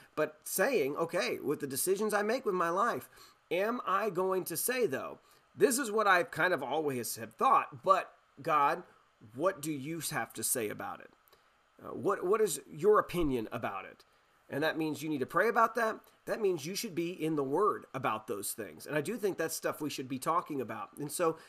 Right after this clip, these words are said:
submit your decisions to the Lord. Submit your opinions to the Lord. Um, submit your, your, your, the way that you view the world to Him. And you should be asking, "Is this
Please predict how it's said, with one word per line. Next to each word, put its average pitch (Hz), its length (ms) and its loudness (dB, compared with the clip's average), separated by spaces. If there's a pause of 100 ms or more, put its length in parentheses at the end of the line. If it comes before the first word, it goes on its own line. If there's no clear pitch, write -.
submit 196 580 0
your 233 140 -2
decisions 123 760 -4 (140)
to 143 80 -6
the 139 80 -2
Lord. 127 380 -2 (180)
Submit 185 540 0
your 214 120 0
opinions 123 480 -6
to - 100 -12
the 120 100 -6
Lord. 113 340 -4 (280)
Um, 139 280 -4
submit 202 600 0 (300)
your, 208 340 0
your, 196 280 4
your, 185 340 2
the 170 140 -2
way 185 220 2
that 247 140 -8
you 208 140 -6
view 165 240 -6
the 160 120 -4
world 151 580 -2
to 120 140 -4
Him. 104 320 -8 (240)
And 180 140 -2
you 202 60 -6
should 190 160 -8
be 214 120 2
asking, 233 400 -6 (300)
"Is 220 260 0
this 233 340 -4